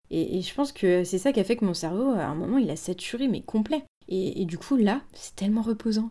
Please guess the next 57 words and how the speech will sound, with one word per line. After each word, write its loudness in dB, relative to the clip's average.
J'ai 0
pas 2
cent 0
mails 6
à 2
traiter. 0
Si -10
je -2
suis -6
partie -4
trois 0
jours, 0
il 2
y 2
a, 0
il -6
y 2
a 2
pas 0
du 0
tout -4
ce -8
côté, 2
euh, 6
téléphone. 2
Et 4
au 6
final, 4
j'ai 4
gagné 2
énormément 4
en 2
qualité 0
d'échange, -4
tu -8
vois, 2
avec 0
les 0
personnes, 0
avec -4
les 2
humains 2
qui -4
m'entourent, 2
euh, 0
que -4
ce -4
soit 2
les 4
collègues, 2
euh, 2
avec -2
qui -8
on 2
se -8
parle -4
énormément. 2